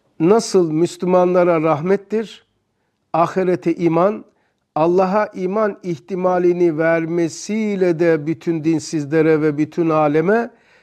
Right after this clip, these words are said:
ve nevi beşere rahmet olmasına bir nükte, bir işarettir ki o manevi cehennemden dünyada da onları bir derece kurtarmış.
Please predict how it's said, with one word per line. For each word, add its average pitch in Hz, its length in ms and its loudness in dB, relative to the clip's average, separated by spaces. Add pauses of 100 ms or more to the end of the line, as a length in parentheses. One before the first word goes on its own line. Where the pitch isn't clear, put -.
(180)
ve 156 360 0
nevi 185 360 0
beşere 170 480 -2
rahmet 180 420 -2
olmasına 180 880 -2
bir 185 180 -2
nükte, 170 520 -2
bir 175 200 -2
işarettir 160 640 -2
ki 220 380 0 (800)
o 196 160 6
manevi 180 760 4
cehennemden 180 1200 0 (560)
dünyada 180 720 2
da 165 240 -2 (120)
onları 180 640 0
bir 202 240 -2
derece 180 540 0 (440)
kurtarmış. 185 920 0